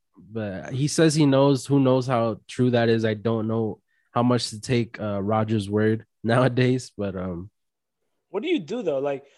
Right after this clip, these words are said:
Speaker 2: what do you do with Jordan Love? Like, you still have that.
Speaker 1: Yeah,
Speaker 2: You
Speaker 1: this
Speaker 2: lost
Speaker 1: is,
Speaker 2: Hutchinson.
Speaker 1: oh, man.
Speaker 2: What are you
Speaker 1: I've,
Speaker 2: doing, dude? Like, do
Speaker 1: I
Speaker 2: you
Speaker 1: don't
Speaker 2: trade him for
Speaker 1: know.
Speaker 2: something? Like, what is the, even the value for him? 'Cause Matt Ryan got just traded for a third round pick. Like,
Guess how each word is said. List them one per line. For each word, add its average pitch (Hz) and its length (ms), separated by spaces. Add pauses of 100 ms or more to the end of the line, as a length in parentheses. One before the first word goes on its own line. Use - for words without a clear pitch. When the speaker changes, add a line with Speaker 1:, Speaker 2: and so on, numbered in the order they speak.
(160)
Speaker 2:
what 185 160
do 262 60
you 285 100
do 170 180
with 160 200
Jordan 139 320
Love? 107 220 (120)
Like, 127 320
you 143 160
still 208 300
have 165 320
that. 143 140
Speaker 1:
Yeah, - 80
Speaker 2:
You 135 80
Speaker 1:
this 220 260
Speaker 2:
lost - 0
Speaker 1:
is, 185 160
Speaker 2:
Hutchinson. 120 200
Speaker 1:
oh, 110 180
man. 95 440
Speaker 2:
What - 120
are - 20
you 135 100
Speaker 1:
I've, 143 180
Speaker 2:
doing, 156 360
dude? 143 240
Like, 131 140
do 127 80
Speaker 1:
I 123 100
Speaker 2:
you 123 120
Speaker 1:
don't 127 200
Speaker 2:
trade 113 80
him - 20
for 165 140
Speaker 1:
know. - 120
Speaker 2:
something? 226 540
Like, 156 200 (280)
what 190 180
is 214 140
the, 202 80 (100)
even 202 200
the 160 80
value 143 420
for 143 160
him? 123 160
'Cause 135 160
Matt 185 220
Ryan 185 260
got 151 160
just 143 180
traded 151 220
for 131 120
a - 20
third 143 240
round 120 240
pick. 139 260
Like, 120 180